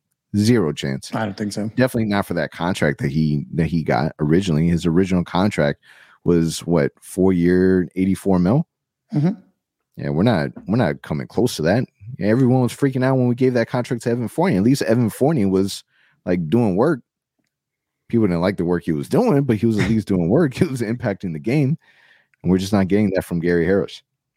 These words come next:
Speaker 2: Yeah, and the thing is that you would think he would be playing at a high level because he wants that contract, maybe not from the Magic, but from a different team. At this point, he's looking like Otto Porter to me.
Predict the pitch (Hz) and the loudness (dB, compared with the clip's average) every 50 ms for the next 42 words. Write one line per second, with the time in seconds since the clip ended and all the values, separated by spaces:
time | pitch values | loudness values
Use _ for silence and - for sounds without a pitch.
0 | _ _ - - 135 123 117 117 127 139 135 131 156 139 202 202 202 175 - 156 | _ _ -6 -4 -2 0 0 0 0 0 0 0 2 2 2 2 2 2 2 0
1 | 135 123 127 147 143 131 120 - 127 117 110 - - - - 143 135 127 - 180 | 0 2 0 2 2 2 2 0 -2 -2 -2 -6 -10 -16 -12 -10 -8 -6 -2 -2
2 | 165 156 139 127 - 131 139 131 123 117 120 110 127 123 123 123 123 135 135 127 | 0 0 0 -2 -2 -2 -2 0 0 0 -2 0 0 0 0 2 0 0 0 -2
3 | 120 127 123 127 120 - - - 151 127 123 131 127 123 120 - - 127 123 - | -2 -4 -4 -6 -6 -4 -2 -2 -2 0 0 0 0 -2 -2 -4 -4 -6 -4 -2
4 | 143 139 135 - 139 127 127 - - 180 208 226 214 - - 180 147 139 147 151 | -2 -2 -2 0 -2 -2 -2 0 0 2 2 2 2 2 2 0 2 2 2 0
5 | 127 117 113 110 - 120 117 147 143 131 147 - - 147 - 147 127 104 101 117 | 0 0 -4 -6 -4 -4 0 0 2 2 2 2 0 0 0 0 -2 -2 -4 -8
6 | - _ _ _ _ _ _ _ _ _ _ _ _ _ _ _ _ - 147 139 | -12 _ _ _ _ _ _ _ _ _ _ _ _ _ _ _ _ -2 -2 2
7 | 139 190 185 - - 175 156 143 135 131 135 - - - 170 151 - 165 151 - | 2 2 0 2 0 0 2 2 2 0 -2 -6 -4 -4 -4 -2 0 -2 0 0
8 | 151 139 131 131 - 131 139 123 110 - 143 139 127 117 117 113 - 120 117 110 | 0 -2 -2 -2 0 -2 -2 -2 0 0 0 0 0 0 -2 -2 -4 -4 -4 -2
9 | 107 107 110 110 | -4 -4 -6 -8